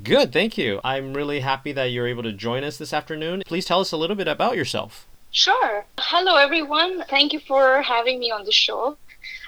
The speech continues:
Speaker 2: I'm Rucha Bhave. I'm a licensed homeopathic physician, licensed through A A D P,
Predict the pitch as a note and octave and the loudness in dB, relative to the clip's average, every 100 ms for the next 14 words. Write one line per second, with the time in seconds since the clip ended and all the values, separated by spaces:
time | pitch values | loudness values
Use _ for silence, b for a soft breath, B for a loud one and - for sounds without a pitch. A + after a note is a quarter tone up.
0 | - A3+ A#3 B3 B3 C4 A#3+ A3 A3 C#4 | 2 2 2 0 2 4 4 4 4 4
1 | D#4 A3+ A3 A3 A3 G#3+ A3 G#3+ - A#3+ | 4 4 2 0 -2 0 2 2 -2 -6
2 | A#3 A#3+ - A#3+ G#3+ G#3+ G3 G3 A#3 - | -8 -6 -6 -6 -6 -2 0 0 -6 -8
3 | G#3+ A#4+ - C#4+ D4+ D#4 A3 G#3 - A#3+ | -4 2 2 2 -2 -2 0 -2 -4 -14
4 | - - - - A4 G#4+ G#4 G4+ - - | -16 -4 -2 0 0 2 0 -4 2 4
5 | A#3 G#4 G#3 G3+ G3+ - G#3+ C4+ | 6 4 0 -2 -10 -10 -12 -10